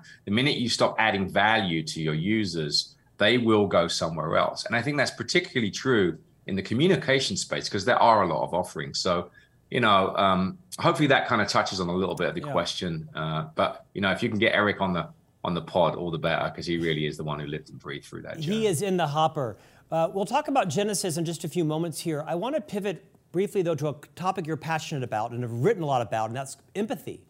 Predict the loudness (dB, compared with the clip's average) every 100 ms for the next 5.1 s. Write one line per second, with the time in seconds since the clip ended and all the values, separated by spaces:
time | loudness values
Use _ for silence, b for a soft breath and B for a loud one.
0 | b b b b -12 -4 -4 -2 -2 0
1 | 2 0 0 -2 -4 -4 -4 -2 -2 -4
2 | -4 -4 -2 -6 -4 -2 -2 -2 -6 -4
3 | -6 -4 -2 -4 -6 -8 -6 -4 -6 -6
4 | -4 -6 -6 -8 -8 -6 -6 -6 -10 -12